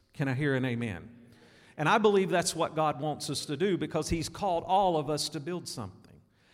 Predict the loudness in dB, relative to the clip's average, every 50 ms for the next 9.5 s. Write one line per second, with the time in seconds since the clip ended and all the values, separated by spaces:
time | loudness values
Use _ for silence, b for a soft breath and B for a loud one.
0 | b b b 0 2 4 4 2 2 2 4 4 4 4 4 4 2 0 0 0
1 | 0 2 2 2 0 0 -2 -2 0 0 -2 0 2 2 2 2 2 0 0 -2
2 | -4 -2 0 0 0 0 -2 -2 -2 -2 -2 -2 -2 -4 -2 -2 -2 -2 -2 -2
3 | -2 -2 -2 -2 -2 -2 0 0 0 0 0 -2 -6 -6 -4 -2 -2 -4 -4 -6
4 | -6 -6 -6 -6 -8 -12 -10 -6 -4 -4 -4 -6 -8 -12 _ _ _ _ _ _
5 | _ b b b b b b b b b b b b b b 2 4 4 6 6
6 | 6 6 4 2 0 -4 -4 -2 -2 -2 -2 -2 -4 -6 -10 -12 -16 -20 -20 -20
7 | -20 -20 _ _ _ _ _ _ -12 -10 -10 -6 -4 -2 -2 0 2 2 2 2
8 | 0 0 -2 -2 -2 0 0 -2 -2 -2 -4 -4 -2 -2 -2 -2 -2 -2 -4 -4
9 | -6 -8 -6 -6 -6 -6 -6 -6 -8 -10